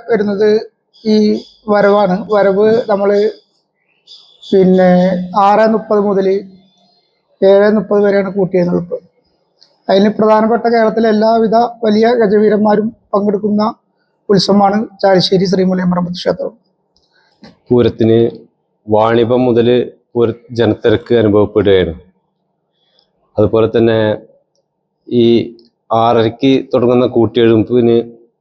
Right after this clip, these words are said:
Speaker 2: ഏകദേശം നാൽപത്താറോളം ഗജവീരന്മാർ അണിനിരക്കും.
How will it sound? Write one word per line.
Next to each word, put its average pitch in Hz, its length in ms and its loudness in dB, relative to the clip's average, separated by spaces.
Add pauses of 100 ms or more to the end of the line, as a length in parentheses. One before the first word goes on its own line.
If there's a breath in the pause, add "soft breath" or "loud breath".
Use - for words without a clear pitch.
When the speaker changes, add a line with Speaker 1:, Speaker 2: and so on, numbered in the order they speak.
(1800)
Speaker 2:
ഏകദേശം 117 460 0 (1700)
നാൽപത്താറോളം 117 840 0 (460)
ഗജവീരന്മാർ 113 640 0 (140)
അണിനിരക്കും. 107 420 -2